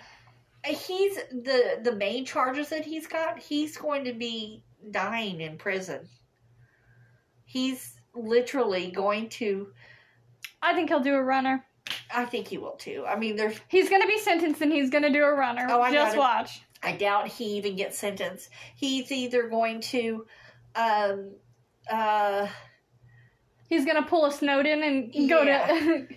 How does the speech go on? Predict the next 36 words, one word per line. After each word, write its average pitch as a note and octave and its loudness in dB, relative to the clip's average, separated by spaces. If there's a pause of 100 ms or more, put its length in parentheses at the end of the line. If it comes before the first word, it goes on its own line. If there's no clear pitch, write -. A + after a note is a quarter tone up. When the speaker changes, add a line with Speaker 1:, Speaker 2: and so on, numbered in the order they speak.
(120)
Speaker 2:
<laughs> - -18
go C#4+ 4
to C#4+ 6
Russia. C4+ 2 (260)
Speaker 1:
Yeah, - 0
he's D4 -4
gonna F4+ -2
do C#4 0
something. A3 -4 (340)
I C#4 0
think E4+ -4
he F4+ -4
was D4+ 0
looking, C#4+ -6 (260)
you A#3+ -4
know, A3+ -4
he's A#3+ -8
making B3+ -4
friends B3 -2
a A#3 0
lot G#3 0 (420)
lately G#3+ -2
with, G3 -2
uh, E3 -2 (600)
Kim A#3 -4
Jong-un. G#3+ -2 (600)
I A3 -2
think A#3 -2
he B3+ -4
might A3+ 0
Speaker 2:
does F4+ 4
Speaker 1:
try C4+ 2
Speaker 2:
not E4 4
Speaker 1:
to B3 4
go B3 6
to A#3+ 4